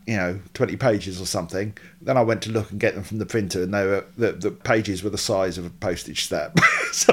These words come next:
I'm having to read off of my laptop. More puzzles. Um, some nice artwork for poster.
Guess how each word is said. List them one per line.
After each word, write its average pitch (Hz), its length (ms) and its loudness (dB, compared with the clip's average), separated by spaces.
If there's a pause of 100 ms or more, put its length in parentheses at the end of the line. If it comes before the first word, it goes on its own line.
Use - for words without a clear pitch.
(120)
I'm - 260 6
having 220 220 4
to 240 100 10 (100)
read 196 280 10
off 208 180 10
of 156 140 -2
my 135 100 6
laptop. 101 600 2 (280)
More 170 280 10
puzzles. 180 720 6 (1300)
Um, 127 480 8
some 123 160 0
nice 120 260 2
artwork 139 600 6 (580)
for - 60 -14
poster. 143 600 2